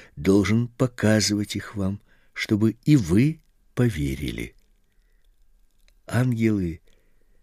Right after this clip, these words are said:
духи, посылаемые для служения тем, которые имеют наследовать спасение. Евреям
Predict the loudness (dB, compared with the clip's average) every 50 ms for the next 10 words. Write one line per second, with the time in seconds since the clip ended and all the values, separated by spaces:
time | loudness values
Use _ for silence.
0 | _ _ _ -20 -14 -4 0 0 0 0 -2 -4 -6 -6 -8 -6 -6 -6 -4 -4
1 | -2 -2 -2 -2 0 0 0 0 0 2 2 2 2 0 0 -2 -4 -4 -4 -2
2 | -2 -2 0 2 0 0 2 0 0 -2 -2 -4 -4 -4 -2 -2 -2 -4 -6 -10
3 | _ _ _ _ _ _ _ -20 _ _ _ _ _ _ _ -6 -6 -4 0 2
4 | 2 4 4 4 4 2 2 4 6 6 6 6 6 4 0 -4 -12 -20 -20 -20
5 | -20 -14 -8 -2 -2 0 0 0 -2 -2 -2 0 4 4 4 4 4 2 0 0
6 | 0 -2 -4 -4 -2 -4 -4 -4 -2 -2 2 4 4 4 4 2 2 0 0 -2
7 | -4 -6 -8 -12 _ _ _ _ _ _ _ _ _ _ _ _ _ _ _ _
8 | _ _ _ _ _ _ _ _ _ _ _ -8 -6 -6 -6 -4 -2 -2 -2 0
9 | -2 -4 -6 -10